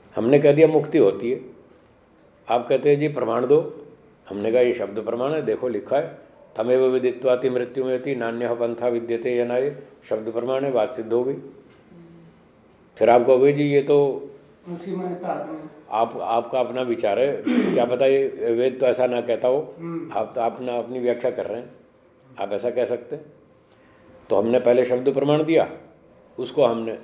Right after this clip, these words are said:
Speaker 1: आपने उसको संशय में डाल दिया कि साहब ये तो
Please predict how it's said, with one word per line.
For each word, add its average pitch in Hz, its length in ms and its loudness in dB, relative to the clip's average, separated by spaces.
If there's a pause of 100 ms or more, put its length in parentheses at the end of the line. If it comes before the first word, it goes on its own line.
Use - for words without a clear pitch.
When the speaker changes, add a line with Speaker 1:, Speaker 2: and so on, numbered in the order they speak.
Speaker 1:
आपने 117 340 0
उसको 95 640 -4 (300)
संशय 120 480 0
में 139 100 2
डाल 139 200 6
दिया 151 200 4
कि 151 100 2
साहब 113 260 0
ये 113 60 2
तो 110 180 -2